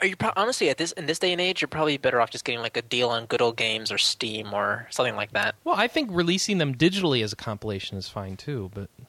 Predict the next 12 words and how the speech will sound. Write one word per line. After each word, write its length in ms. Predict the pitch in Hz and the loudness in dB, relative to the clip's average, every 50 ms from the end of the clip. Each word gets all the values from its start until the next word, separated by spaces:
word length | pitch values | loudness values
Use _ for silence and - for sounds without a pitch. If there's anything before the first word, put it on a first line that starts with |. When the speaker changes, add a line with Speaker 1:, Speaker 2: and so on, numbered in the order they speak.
| _ _ _ _ _ _ _ _ _ _ _ _ - - | _ _ _ _ _ _ _ _ _ _ _ _ -16 -10
Speaker 2:
putting 140 | - - - | -10 -6 -4
them 140 | 123 123 117 | -2 0 0
all 180 | 113 110 110 | 2 2 2
up 180 | 113 117 - - | 0 -2 -4 -4
and 140 | 107 101 - | -8 -6 -4
saying, 220 | 110 107 110 110 | -4 -2 -2 0
"Hey, 160 | 110 180 208 | 2 2 2
look 240 | 214 226 226 - - | 2 2 0 0 -2
what's 200 | 180 - - - | -6 -4 -6 -6
just 240 | - 165 - - 170 | -6 -6 -4 0 0
out 160 | 165 170 - | 0 0 0
now. 300 | 131 117 107 98 95 | 0 -2 -2 -2 -4